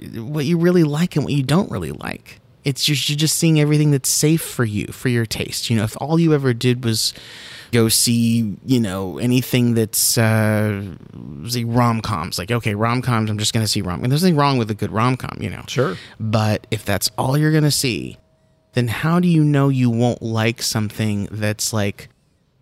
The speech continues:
Speaker 1: a foreign drama or a documentary? You know, you, you don't know that, and you don't really know why you like rom-coms except for they're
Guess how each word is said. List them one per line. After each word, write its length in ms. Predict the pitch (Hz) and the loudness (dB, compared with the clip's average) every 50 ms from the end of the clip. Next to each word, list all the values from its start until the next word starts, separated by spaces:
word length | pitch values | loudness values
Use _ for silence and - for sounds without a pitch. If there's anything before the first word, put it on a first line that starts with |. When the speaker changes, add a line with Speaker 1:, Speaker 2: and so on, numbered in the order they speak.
| _ _ _ - | _ _ _ -10
Speaker 1:
a 60 | - - | -8 -8
foreign 480 | - - - 117 117 117 117 117 113 | -6 -4 -2 0 2 2 2 2 0
drama 640 | 110 110 107 107 113 110 98 73 55 62 73 - - _ _ _ - - - - - | 0 0 0 2 0 0 -2 -2 -6 -8 -12 -12 -14 _ _ _ -20 -20 -20 -14 -6
or 120 | - 107 104 | -2 -2 -2
a 40 | 107 | 0
documentary? 960 | 104 110 110 117 - - 123 110 110 107 107 107 90 - 82 - - - - _ - - - - _ _ | 0 0 -2 -2 -2 -2 -2 0 0 0 0 -2 -2 -4 -6 -8 -10 -12 -14 _ -20 -20 -20 -20 _ _
You 160 | - - 120 113 | 0 2 4 4
know, 480 | 110 107 110 110 107 113 113 - - _ _ _ - | 4 4 2 0 0 -2 -2 -4 -6 _ _ _ -20
you, 380 | - - - - 120 113 98 - | -20 -16 -12 -8 -8 -8 -8 -10
you 220 | - 113 127 135 131 | -10 -8 -6 -4 -4
don't 300 | 127 143 156 156 - - | -2 0 0 0 0 -2
know 220 | 113 95 92 90 | -4 -4 -4 -6
that, 280 | - 82 78 87 - - | -6 -6 -6 -6 -4 -2
and 140 | 127 131 | 0 2
you 60 | 139 139 | 2 2
don't 160 | 165 - - | 2 0 2
really 200 | 180 185 180 180 | 2 4 4 4
know 140 | 175 165 156 | 4 4 4
why 400 | 143 127 120 - 131 131 147 175 | 2 0 -2 -2 -4 -2 0 2
you 200 | 185 165 147 127 | 4 4 4 2
like 340 | 107 98 - - - - | 0 -2 -4 -6 -6 -6
rom-coms 520 | - 90 - - - - - 110 - - - | -6 -6 -6 -8 -10 -8 -8 -6 -6 -4 -6
except 400 | 107 - - - - 147 135 - | -4 -4 -2 0 0 -2 -2 -2
for 140 | - 117 107 | -8 -8 -6
they're 180 | 98 104 104 | -6 -6 -8